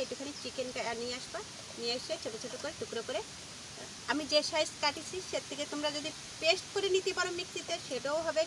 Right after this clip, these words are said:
সেটাও ভালো হবে। আর যদি বলো যে না, একটু ওর থেকে একটু বড়ো রাখবো, তাও রাখতে পারো, একটু ছোটো রাখবো, তাও রাখবো, মুখে একটু আমি রাখিছি এরকম সাইজের, যাতে মুখে একটু গোটা গোটা একটু মাংস পড়ে, ভালো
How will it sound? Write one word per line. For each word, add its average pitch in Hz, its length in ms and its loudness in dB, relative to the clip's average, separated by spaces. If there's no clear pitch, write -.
সেটাও 269 220 -2
ভালো 269 160 0
হবে। 277 220 -2
আর 233 160 4
যদি 254 180 -2
বলো 254 220 -2
যে 262 60 2
না, 247 60 4
একটু 262 140 -8
ওর 233 80 -2
থেকে 262 160 -6
একটু - 160 -8
বড়ো 233 240 2
রাখবো, 262 220 -6
তাও 240 220 2
রাখতে 269 260 -8
পারো, 269 200 -2
একটু 247 200 -12
ছোটো 240 220 -4
রাখবো, 240 260 -6
তাও 226 200 2
রাখবো, 254 160 -4
মুখে 233 240 -4
একটু 262 140 -6
আমি 262 200 -4
রাখিছি 254 300 -6
এরকম 254 280 -4
সাইজের, 262 300 -2
যাতে 254 200 -2
মুখে 254 220 -8
একটু 277 120 -6
গোটা 233 240 -4
গোটা 247 200 -8
একটু - 200 -10
মাংস 220 220 -6
পড়ে, 269 160 -4
ভালো 214 140 -2